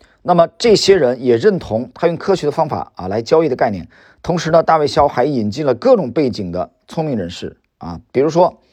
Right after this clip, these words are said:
主修英文和哲学的人，啊，他特别偏爱去雇佣这样的人。他也聘用国际象棋的高手，啊，甚至这个出过书的作家等等等等，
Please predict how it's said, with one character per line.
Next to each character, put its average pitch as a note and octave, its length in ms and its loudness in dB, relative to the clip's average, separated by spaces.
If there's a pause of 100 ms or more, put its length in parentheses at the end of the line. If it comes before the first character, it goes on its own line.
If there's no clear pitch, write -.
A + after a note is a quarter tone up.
(480)
主 D#3+ 140 0
修 F#3+ 140 6
英 G#3 160 0
文 C#3 180 2
和 C3+ 140 -2
哲 B2+ 180 0
学 A2+ 160 0
的 G#2 100 2
人， D2+ 200 -10 (140)
啊， F#2+ 160 -12
他 - 160 -4
特 F3+ 120 -2
别 C3+ 100 4
偏 D#3+ 220 -2
爱 D#3 200 0
去 - 140 -12
雇 E3 160 0
佣 C#3+ 120 -2
这 F#3 80 0
样 C#3 100 2
的 F2 80 -6
人。 C#2+ 140 -12 (360)
他 F3+ 180 2
也 B2+ 160 4
聘 - 260 -2
用 B2 200 2 (280)
国 D3 160 4
际 E3 80 -4
象 D3+ 260 0
棋 A2+ 180 -6
的 A#2+ 80 -2
高 C3 160 2
手， - 220 -6 (800)
啊， G3+ 240 -2
甚 C#3 240 -2
至 A#2 240 0 (480)
这 C3+ 140 0
个 B2 120 6
出 E3 200 0
过 D#3+ 100 6
书 D#3 160 -2
的 C#3+ 60 -2
作 D3+ 180 4
家 G2+ 240 -2 (640)
等 C#3+ 180 2
等 A2+ 160 2
等 G2 140 0
等， E2+ 160 -8